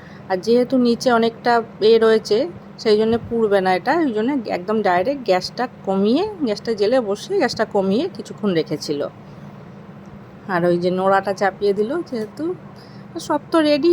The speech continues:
মোটামুটি। এই দেখো পুরো রেডি হয়ে গেছে। তাহলে এই যে ওর বাবাকে বললাম, "কাটিয়ে দাও।" তা আমি প্লেট বল-, দিচ্ছিলাম, বললো, "না, এই হাতা দিয়েই হয়ে যাবে।"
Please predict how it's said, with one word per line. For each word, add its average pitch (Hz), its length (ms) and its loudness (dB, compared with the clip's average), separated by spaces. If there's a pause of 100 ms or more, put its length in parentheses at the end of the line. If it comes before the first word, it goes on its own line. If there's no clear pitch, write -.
মোটামুটি। 302 520 -2
এই 220 140 2
দেখো 190 340 -2 (520)
পুরো 226 160 2
রেডি 208 360 2
হয়ে 220 240 -2
গেছে। 226 340 0 (760)
তাহলে 214 280 -2 (1900)
এই 165 160 -4
যে 160 140 -8
ওর 180 80 -6
বাবাকে 196 300 -4
বললাম, 233 200 0
"কাটিয়ে 220 480 -2
দাও।" 330 240 0 (100)
তা - 100 -4
আমি 247 160 -2
প্লেট 247 360 2
বল-, 233 220 -8
দিচ্ছিলাম, 247 440 -2
বললো, 233 220 -2
"না, 233 200 -2
এই 285 80 2
হাতা 196 280 -4
দিয়েই 208 300 0
হয়ে 190 220 2
যাবে।" 160 240 -2